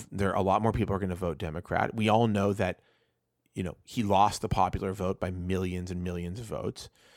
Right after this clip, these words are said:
Um, he won by seventy thousand, which is nothing, a fucking rounding error in terms of the electorate. I think it's not, you know, I think that, that what the,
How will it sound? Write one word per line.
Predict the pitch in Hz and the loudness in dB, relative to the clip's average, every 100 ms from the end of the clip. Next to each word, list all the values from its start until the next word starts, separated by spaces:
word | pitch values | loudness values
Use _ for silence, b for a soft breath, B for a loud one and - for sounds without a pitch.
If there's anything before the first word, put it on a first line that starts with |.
| b b b | b b b
Um, | 104 95 92 92 90 90 | -2 0 0 -2 -6 -8
he | - 101 | -4 -2
won | 95 98 110 | 4 4 4
by | 101 85 90 | 2 0 0
seventy | 87 - 117 98 101 92 | -4 0 0 0 -2 -4
thousand, | 85 90 82 85 87 95 139 _ _ _ _ _ _ - | -4 -2 -2 -4 -6 -6 -8 _ _ _ _ _ _ -6
which | 113 | -2
is | 110 | -2
nothing, | 107 110 107 - 95 | 0 4 4 4 -2
a | 95 | 0
fucking | - 110 110 95 | 0 0 0 0
rounding | 87 92 92 92 | 0 -2 -2 -4
error | 87 85 92 | -2 0 0
in | 92 | -2
terms | 98 90 | -4 -4
of | 92 | -6
the | 110 | -8
electorate. | 143 76 - 80 90 - b b b b b b | -6 -6 -6 -6 -6 -8 b b b b b b
I | 151 | 4
think | 147 190 | 6 2
it's | 160 - | 2 4
not, | 143 143 135 - - | 8 8 8 4 0
you | 135 | 4
know, | 113 107 | 4 4
I | 127 | 2
think | - 175 | 4 2
that, | 139 131 123 | 0 -4 0
that | 143 | 0
what | 127 135 | 6 4
the, | - | 6